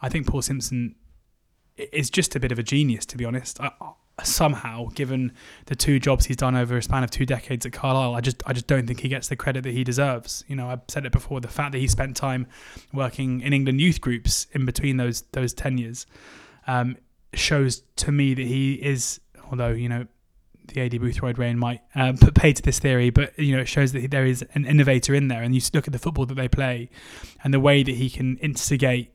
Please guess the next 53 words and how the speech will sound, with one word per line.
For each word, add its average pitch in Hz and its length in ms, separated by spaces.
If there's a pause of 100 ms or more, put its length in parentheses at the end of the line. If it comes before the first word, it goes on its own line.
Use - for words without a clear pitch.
(160)
um, 131 180
improvement 139 500
from 135 140
certain 131 320
players, 123 440 (600)
uh, 135 120
over 139 180
a 127 60
short - 320
period 135 240
of 123 80
time 135 280
is 120 100
what 147 100
you 147 60
look 143 140
for 139 120
in 135 80
a 135 40
League 127 160
Two - 140
manager. 127 420 (220)
I 156 80
also 151 200
like 143 100
the 143 60
business 151 320
they've 151 160
done, 165 220
'cause 127 240
rather 139 240
than 131 140
going 131 240
out 135 140
and 131 80
getting 127 180
a 117 40
whole 127 160
new 123 120
side, 127 300
it's 123 160
mainly 131 280
been 123 240 (400)
getting 131 180
the 127 60
band 143 260
back 117 160
together. 113 440 (120)
Um, 120 200
Barkley, 135 380
Robinson, 127 400
McCalmont 123 440
and, 123 180